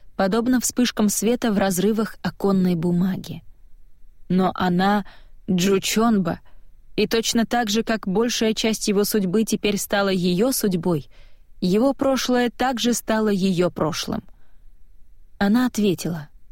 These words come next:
«Ах, это правда. Несмотря на то, что этот монах никогда не был таким уж многообещающим, его родители всегда верили, что он совершит великие деяния».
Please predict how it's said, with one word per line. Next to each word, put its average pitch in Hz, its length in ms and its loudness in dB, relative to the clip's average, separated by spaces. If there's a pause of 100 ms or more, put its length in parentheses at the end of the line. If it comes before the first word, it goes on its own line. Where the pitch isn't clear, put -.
(720)
«Ах, 285 300 -2
это 330 180 0
правда. 202 500 0 (600)
Несмотря 190 520 2
на 190 120 0
то, 190 160 -2
что - 180 -2
этот 185 280 -2
монах 185 460 0 (300)
никогда 202 540 2
не 226 180 4
был 180 220 2
таким 180 380 0
уж - 160 -2
многообещающим, 180 1300 0 (520)
его 240 260 4
родители 247 480 2
всегда 254 400 0
верили, 233 540 2 (320)
что - 240 -2
он 247 140 4
совершит 214 560 0
великие 226 600 2
деяния». 160 720 0